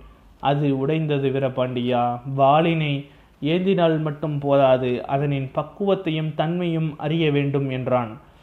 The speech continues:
ஆதித்தன் தன் கைப்பட செய்த வீர வாளினை வீரபாண்டியனின் கழுத்தில் வைக்க, அது கதிரவனின் கதிர்களால் தகதகவென மின்னியது. "நான் நினைத்ததை விட நீ புத்தி கூர்மை உள்ளவனாகத்தான் இருக்கிறாய்.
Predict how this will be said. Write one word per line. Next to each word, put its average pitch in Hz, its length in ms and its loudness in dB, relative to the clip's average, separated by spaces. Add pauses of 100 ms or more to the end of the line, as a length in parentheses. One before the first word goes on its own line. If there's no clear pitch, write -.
(260)
ஆதித்தன் 165 600 2
தன் 147 240 -2
கைப்பட 175 480 0
செய்த 147 540 -2
வீர 180 400 4
வாளினை 143 640 2 (340)
வீரபாண்டியனின் 156 1000 2
கழுத்தில் 160 460 0
வைக்க, 135 480 2
அது 135 340 4
கதிரவனின் 160 680 2
கதிர்களால் 156 600 2 (100)
தகதகவென 156 760 2
மின்னியது. 143 600 0 (720)
"நான் 151 440 2
நினைத்ததை 180 500 2
விட 175 240 2
நீ 160 180 0
புத்தி 170 420 -2
கூர்மை 170 380 2
உள்ளவனாகத்தான் 156 800 2
இருக்கிறாய். 143 540 2